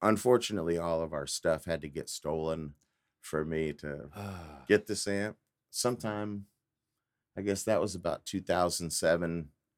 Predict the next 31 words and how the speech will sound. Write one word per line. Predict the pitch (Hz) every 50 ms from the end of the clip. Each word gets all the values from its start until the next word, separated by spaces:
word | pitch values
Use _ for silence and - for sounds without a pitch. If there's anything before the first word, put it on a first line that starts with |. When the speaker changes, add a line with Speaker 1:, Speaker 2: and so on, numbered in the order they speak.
| _ _ _ _ _
Speaker 1:
two | - - 87
thousand | - 85 85 85 82 - 87 78 -
eight, | - 82 82 82 85 - _ _ _ _
somewhere | - - 92 92 92 90 85 80 80 80
around | 80 80 80 80
there | 82 80 78 76 73
as | 71 71
Speaker 2:
Damn. | 71
Speaker 1:
well. | 80 80 80 78 78 80 - _ _ _ _ _ _ _
We | - 82
had | 78 85 80 76
about, | 71 - 73 69 71 71 - _ _ _ _ _ _ _
I | - -
don't | - 64
know, | 65 - - -
forty | - - - 85 85 82 78 73
thousand | 69 - 82 - 87 85 - 90 85
dollars | 78 78 78 80 82 85 80 - -
worth | 85 82 76 -
of | 82 73
gear | 80 85 82 82 80 82
Speaker 2:
Jesus. | 82 80 - - - - 82 73 71 67 65 64 67 69 69 - - -
Speaker 1:
stolen | - - - 95 90 90 87 87 87 87
from | - 95 92 95 95 92
us | 90 - -
out | 90 87 87
of | 90 85 82
a | 80
storage | - - 82 82 85 85 85 85 87 -
facility. | - - 87 - - 90 87 87 87 87 87 90 87 87 85
And | 78 80 78